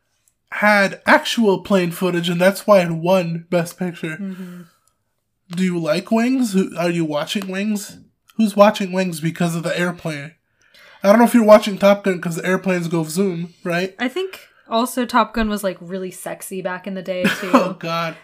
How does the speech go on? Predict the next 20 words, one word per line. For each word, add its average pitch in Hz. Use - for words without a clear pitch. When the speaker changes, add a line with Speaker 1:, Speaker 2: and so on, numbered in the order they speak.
Speaker 2:
'Cause 220
I 208
think, 220
Speaker 1:
The 240
gay 185
Speaker 2:
uh, 170
Speaker 1:
energy. 170
Speaker 2:
well, 214
no, 196
I'm, 196
I'm 208
talking 202
about 185
the 175
actual 175
romance 180
in 170
it, 175
where, 180
um, 170